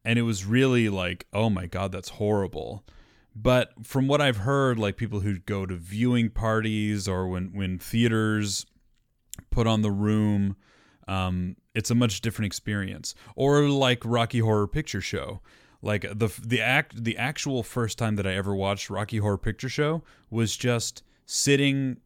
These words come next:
uh, with, like, a couple of other people,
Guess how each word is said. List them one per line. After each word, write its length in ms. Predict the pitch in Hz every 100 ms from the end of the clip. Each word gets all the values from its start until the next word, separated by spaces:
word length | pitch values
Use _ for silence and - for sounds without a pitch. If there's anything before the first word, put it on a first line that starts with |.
| _ _
uh, 200 | 92 98 98
with, 540 | 104 113 113 110 -
like, 260 | 101 95 -
a 80 | 110
couple 280 | - 135 123
of 80 |
other 180 | 117 107
people, 580 | 98 147 - 98 87 92